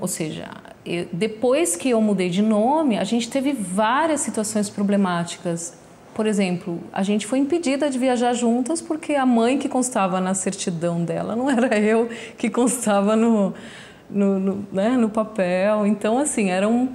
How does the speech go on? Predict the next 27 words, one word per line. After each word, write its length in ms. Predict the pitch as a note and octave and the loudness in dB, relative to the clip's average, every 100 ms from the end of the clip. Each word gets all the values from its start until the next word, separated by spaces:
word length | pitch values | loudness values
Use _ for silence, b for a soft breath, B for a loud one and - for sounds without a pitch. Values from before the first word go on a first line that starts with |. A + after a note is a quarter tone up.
| - | -8
foram 420 | - - A3 A#3+ | -10 -2 0 2
várias 320 | A3 A3+ C#4 | 2 2 0
complicações. 800 | C4+ A3+ F#3 F3+ E3+ E3 D#3 D#3+ | 0 -2 -2 -4 -4 -6 -8 -4
Então, 420 | G3+ A3 A#3 C4 | -2 0 -2 -2
somente 960 | - - C4+ C4 C4 F#4+ - F4 E4+ - - | -4 -2 0 2 2 -2 -4 -2 -2 -4 -6
uma 180 | A#3 A#3+ | -2 -2
comissão, 640 | A#3+ - D#4 - - G#3+ | 0 0 0 0 0 0
como 240 | G3+ B3+ C#4+ | 0 0 0
a 40 | |
Comissão 360 | C#4+ C4 - A#3+ | 0 -2 -2 -2
da 80 | A3 | 0
Anistia, 320 | A3 - C4+ | 0 -2 -4
poderia 560 | C4+ C#4 A#3+ A3+ C4 | -2 0 0 0 2
entender 800 | E4 D4 B3+ A3+ G3 E3+ D#3+ D3+ - B B B | 2 0 0 2 2 2 0 -6 -14 B B B
aquele 420 | - F#3+ A#3+ C4 D4 | -8 -4 -2 0 0
contexto 880 | A#3+ A3+ G#3+ F3+ F3 F#3 - D4 D4+ B B B | 0 0 0 0 -2 -4 -6 -8 -10 B B B
e 60 | A3 | -6
poderia 440 | A3 A#3 B3 A#3+ | 0 0 2 0
fazer 680 | B3 C4+ B3 G3 G#3 G#3+ A#3 | 0 -2 0 2 2 2 0
com 180 | A#3 C4 | -2 -2
que 320 | C4 - C4 B3+ | -2 -2 0 2
ela 200 | A#3 B3 | 0 -2
pudesse 720 | - - C#4 A3 G#3+ A3 C#4+ | -6 -6 -4 2 2 2 -2
assumir 320 | C#4 C#4+ B3+ | -2 0 2
o 60 | C4 | 2
nome 240 | B3+ C4 | 2 2
verdadeiro 760 | B3 B3 B3+ G#3+ G#3 G#3 A3+ | 0 0 0 0 0 0 -2